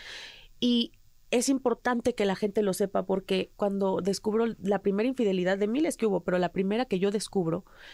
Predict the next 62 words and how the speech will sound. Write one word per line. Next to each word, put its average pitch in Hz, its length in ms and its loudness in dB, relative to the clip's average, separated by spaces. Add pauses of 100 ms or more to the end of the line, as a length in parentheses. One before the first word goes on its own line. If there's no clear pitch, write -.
(380)
eh, 202 440 2
casi 233 200 0
tengo 247 180 -2
un 240 80 2
accidente 196 440 0
con 185 180 0
un 180 100 0
abogado 175 520 -2 (100)
de 180 120 -2
migración. 165 580 -4
O 180 80 -2
sea, 190 200 0 (380)
casi 359 220 2
tengo 294 160 2
un 240 60 2
accidente, 285 520 0
se - 160 0
baja, 262 380 2
el 220 120 0
señor 220 240 0
me 233 80 0
dijo, 208 140 -6
"¿Qué 208 120 -2
te 208 120 -4
pasa? 226 240 -2
¿Estás 202 240 -4
bien?". 240 180 -4
Y 240 120 -2
yo - 340 -8
estaba 196 200 0
muy 202 200 2
afectada, 214 520 0
me 190 100 0
acababa 190 280 0
de 208 60 0
enterar 185 300 0
de 185 100 0
todo. 226 120 -2
Le 226 80 2
dije, 226 100 -2
"Es - 60 -4
que 247 100 -4
mi 233 80 -2
esposo 214 260 -2
me 208 80 0
está 196 120 -6
engañando 202 380 -2
y 196 60 -2
está 196 160 -4
hablando 202 260 -2
mal 196 180 -2
de 190 80 -2
mí 202 120 -2
con 202 160 -2
la 180 80 -2
gente". 202 260 -6 (340)
Y 202 120 -2
me 208 80 2
dijo, 196 140 -2
"A 190 60 2
ver, 202 140 0
tranquila, 196 480 -2